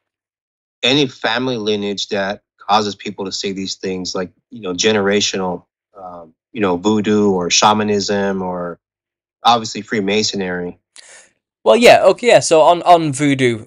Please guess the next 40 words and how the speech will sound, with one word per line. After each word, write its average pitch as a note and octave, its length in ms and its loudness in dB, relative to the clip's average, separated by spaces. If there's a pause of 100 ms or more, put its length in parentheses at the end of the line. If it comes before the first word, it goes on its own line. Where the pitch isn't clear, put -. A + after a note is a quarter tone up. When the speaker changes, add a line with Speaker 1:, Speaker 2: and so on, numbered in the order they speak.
Speaker 2:
for - 160 -4
example, A2 480 -2
you've G#2 220 -12
already B2 200 0
hit A#2 120 -10
the F#2+ 80 -14
nail F2+ 140 -6
on F2 60 -10
the - 60 -12
head F2+ 200 -8
there. F#2 140 -4
I've E2+ 40 -12
gone F#2 140 -10
straight C#2 300 -10
to - 40 -18
the - 80 -20
point F#2 320 -10
with D2 140 -18
it. E2 200 -14
Um, F#2+ 500 -4 (380)
so B2+ 180 -4
Haitian B2+ 420 -4
voodoo, G2+ 300 -10 (300)
for - 120 -10
example, - 480 -10 (440)
it's - 200 -2
actually D#3+ 400 2
a, A#2+ 220 2
a G#2+ 40 -4
strange A#2+ 760 -2
mix. - 380 -8
It's D#2+ 220 -14
a A#3 80 -2
relatively E3+ 480 6
new B2+ 180 -6
religion. D#2+ 460 -16 (640)
Um, G2 380 -2
it's F2+ 120 -12
believed C3 560 -4
that A2 300 0